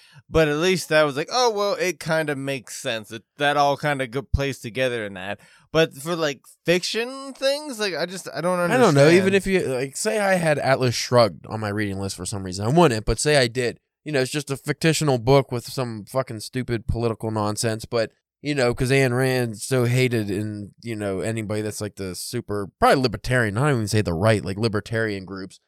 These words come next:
Speaker 2: But that's one of those books. Like, if I had that on my list, people would judge me. Like, why can't I read Mein Kampf if I
Speaker 1: Mm-hmm.
Speaker 2: wanted to?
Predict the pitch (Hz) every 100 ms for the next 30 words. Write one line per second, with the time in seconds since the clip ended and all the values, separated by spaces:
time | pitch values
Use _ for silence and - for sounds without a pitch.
0 | _ 123 147 143 143 123 117 107 104 165
1 | 117 107 107 113 135 131 127 110 110 127
2 | 131 - 127 113 110 101 139 143 123 135
3 | 147 - _ _ 127 190 220 226 214 202
4 | 170 165 233 175 123 127 120 156 175 -
5 | - _ - 127 131 127 123 113 123